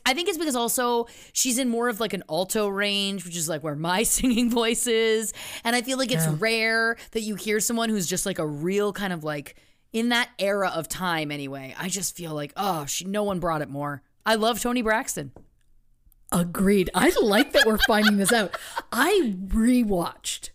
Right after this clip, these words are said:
Speaker 2: the video for You're Making Me High. I highly recommend it.
Speaker 1: Mm.
Speaker 2: So it is Toni sitting around with three women, like her girlfriends, in front of an elevator. Every few seconds, the elevator doors open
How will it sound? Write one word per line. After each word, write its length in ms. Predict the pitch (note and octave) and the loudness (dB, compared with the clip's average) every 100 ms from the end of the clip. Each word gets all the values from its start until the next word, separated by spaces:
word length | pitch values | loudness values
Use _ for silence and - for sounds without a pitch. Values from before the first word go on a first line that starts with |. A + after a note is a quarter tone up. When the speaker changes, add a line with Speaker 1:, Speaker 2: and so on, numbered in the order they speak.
| _ _ _ - | _ _ _ -2
Speaker 2:
the 100 | F#3 | 0
video 540 | E3 G3 G#3 D#3+ D3 | 2 2 4 2 0
for 200 | C#3+ G3 | 0 0
You're 140 | D#3 D#3 | 2 2
Making 300 | D#3 E3+ D#3 | 0 0 0
Me 80 | D3 | 0
High. 240 | D#3 D#3 F3 | 0 -2 0
I 120 | G3+ | 0
highly 520 | - - F#3 D#3+ D#3 | 0 0 0 2 2
recommend 460 | D3 C#3+ D3+ D#3+ D3+ | 0 -2 -4 -6 -10
it. 140 | - - - | -16 -20 -12
Speaker 1:
Mm. 640 | G3 A3 A3+ A3+ A3 G#3+ G3 | -4 -2 -2 -2 -2 -2 0
Speaker 2:
So 440 | F3+ B3+ G#3+ G#3+ - | 2 4 4 0 -2
it 260 | B3 - - | -2 -4 -4
is 680 | A3 F3+ E3+ E3+ E3+ E3+ - _ - | 2 4 4 2 2 0 -4 _ -2
Toni 760 | - - C4 A3 - E3+ G3+ - _ - _ _ | 0 2 2 2 -2 -10 -16 -20 _ -20 _ _
sitting 440 | - - G#3+ A3 B3+ | 0 2 2 2 0
around 380 | A3+ F3+ F3+ | 0 2 2
with 140 | E3+ - | 0 -4
three 320 | - F3+ F3+ | -6 0 0
women, 400 | G3 D#3+ D3+ D#3+ | 2 0 2 0
like 200 | D#3+ D3+ | 0 -4
her 120 | - | -6
girlfriends, 680 | E3 G3 G#3+ - D#3+ D#3 - - | -2 0 0 0 -2 0 -4 -4
in 140 | F3+ | -4
front 280 | - F3+ F3 | -2 -2 0
of 80 | F3 | 0
an 100 | E3+ | 0
elevator. 580 | E3+ D#3+ D3 - - - _ _ _ _ _ _ _ - | 0 0 -4 -12 -18 -20 _ _ _ _ _ _ _ -2
Every 320 | G3+ G3+ C4+ | 0 2 0
few 220 | D#4 E4 | 2 2
seconds, 380 | - G#3 F3+ E3 | 2 2 0 2
the 120 | E3+ | 0
elevator 400 | E3+ E3 E3 D#3 | 2 2 2 0
doors 320 | D#3 F3 G#3+ | 2 2 4
open 340 | F3+ D#3 D#3 | 2 2 -2